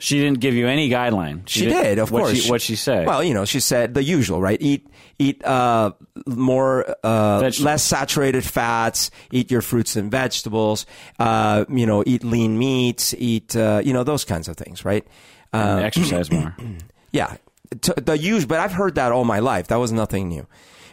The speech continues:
Speaker 2: But, uh, like, I needed to look deeper. Like, what, what am I doing wrong here? Um, and then
Speaker 1: Well, I ju-, I just
Speaker 2: eventually
Speaker 1: wanna point out, and I,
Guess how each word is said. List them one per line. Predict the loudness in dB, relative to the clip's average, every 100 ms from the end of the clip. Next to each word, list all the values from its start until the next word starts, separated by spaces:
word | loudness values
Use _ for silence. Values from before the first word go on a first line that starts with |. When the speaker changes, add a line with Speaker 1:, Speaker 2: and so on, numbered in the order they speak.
| -4
Speaker 2:
But, | -2
uh, | -4 -8 _ _ _ _ _
like, | -4 -2
I | 0 0
needed | 0 0 -2
to | 0 2
look | 0 -2
deeper. | -2 -2 0 -2
Like, | -2 -2
what, | -2 0
what | 0 0
am | 0
I |
doing | -2 -2 -4 -4
wrong | -4 -4 -8
here? | -18 -20 -20 -20 -20 -20 -20 _
Um, | 0 2 2 0 0
and | 0 2
then | 2 0 -2 -2 -2
Speaker 1:
Well, | 0
I |
ju-, |
I | 2
just | 0 0
Speaker 2:
eventually | 2 2 2
Speaker 1:
wanna | 0
point | 0 0 0
out, | 0 0 0
and | 0
I, | 0